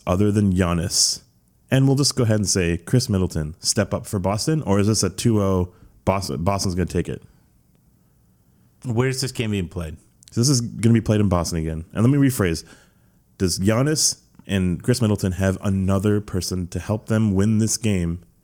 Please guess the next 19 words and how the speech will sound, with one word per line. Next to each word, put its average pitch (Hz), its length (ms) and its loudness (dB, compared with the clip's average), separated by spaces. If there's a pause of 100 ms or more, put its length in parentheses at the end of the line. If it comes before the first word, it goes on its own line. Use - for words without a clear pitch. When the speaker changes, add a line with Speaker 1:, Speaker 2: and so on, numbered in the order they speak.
Speaker 1:
in 120 180 4
Boston 90 500 0
for 101 200 -2
the 107 80 0
Bucks? - 480 -4 (180)
Speaker 2:
I - 200 -16
don't 87 220 -16
think 117 140 4
Speaker 1:
Or 85 260 2
Speaker 2:
so. - 60 -6 (340)
Speaker 1:
are 110 120 4
we 131 100 4
getting 131 240 4
a 104 40 2
steady 120 300 2
dose 127 480 2
of 87 220 -2
Marcus 104 400 2
Morris 123 500 2